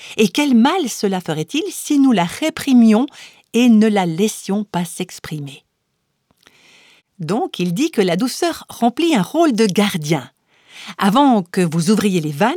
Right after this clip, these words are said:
avant que vous crachiez votre colère, avant que vous disiez à votre mari ou à vos enfants, « Pourquoi est-ce que tu as ? Est-ce que tu pourrais pas ?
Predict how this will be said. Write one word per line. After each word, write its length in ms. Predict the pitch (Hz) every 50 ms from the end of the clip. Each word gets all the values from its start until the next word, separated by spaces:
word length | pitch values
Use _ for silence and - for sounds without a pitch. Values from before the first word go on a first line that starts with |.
| 392 330
avant 260 | 220 185 170 196 214
que 120 | - -
vous 220 | 175 160 143 160 156
crachiez 640 | - - - - - - - - - - - 302 294
votre 280 | 214 214 - - - 170
colère, 480 | - - 170 160 180 240 330 339 277
avant 220 | 262 214 180 208 202
que 120 | - 220
vous 180 | 208 165 190 196
disiez 380 | 175 220 220 196 202 214 220
à 20 | 185
votre 460 | 170 175 - - 180 170 165 160 160 156
mari 360 | 165 156 - - 208 233 277
ou 100 | 247 202
à 60 | 180
vos 220 | 175 180 175 135
enfants, « 280 | 170 175 - - - 185 - - - - - - - - _ _ -
Pourquoi 520 | 330 - - - - - 311 294 285 285
est-ce 160 | 277 - -
que 80 | - 269
tu 240 | - - 254 247 240
as ? 240 | 240 240 240 240 - - - - -
Est-ce 140 | 254 254
que 80 | - 294
tu 160 | 247 - 254
pourrais 220 | 240 - 269 269 254
pas ? 420 | - - 254 254 247 240 247 240